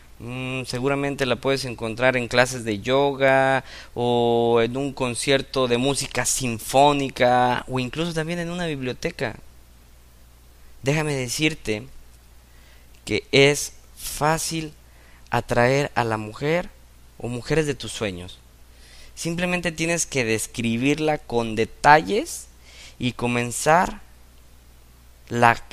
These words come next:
acción para atraerla a tu vida. Recuerda que el seductor tiene el poder de atraer y elegir a su pareja. Y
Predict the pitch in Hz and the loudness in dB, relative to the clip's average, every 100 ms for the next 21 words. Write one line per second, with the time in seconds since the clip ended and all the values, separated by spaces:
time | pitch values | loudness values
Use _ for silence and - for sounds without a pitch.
0 | - 131 139 - - - 139 196 392 - | 0 6 6 6 -4 0 4 4 2 -6
1 | - - - - - - - - - 113 | -20 -20 -20 -20 -20 -20 -20 -2 4 6
2 | 110 117 - 120 135 147 156 156 - - | 6 2 4 6 6 6 2 2 -16 -20
3 | - - - - - - - - 110 - | -20 -20 -20 -20 -20 -20 -20 -4 -4 -2
4 | 104 95 85 - - - - - - - | -4 -4 -8 -14 -20 -20 -20 -20 -20 -20
5 | - - - - - - - - - - | -20 -20 -20 -20 -20 -20 -20 -20 -18 0
6 | 131 - 170 190 180 143 - 131 123 - | 0 6 8 8 6 0 2 -2 -2 0
7 | 170 165 170 175 165 - 135 135 156 170 | 0 0 -2 -2 -4 2 4 6 6 6
8 | 156 127 123 143 180 - 127 127 127 - | 4 6 8 8 6 2 2 4 4 2
9 | 156 147 135 131 170 - 170 - - - | 0 -2 -4 -2 -2 -2 -6 -6 -18 -20
10 | - - - - - - - - - - | -20 -20 -20 -20 -20 -20 -20 -20 -20 -20
11 | - - - - 127 123 | -20 -20 -20 2 2 2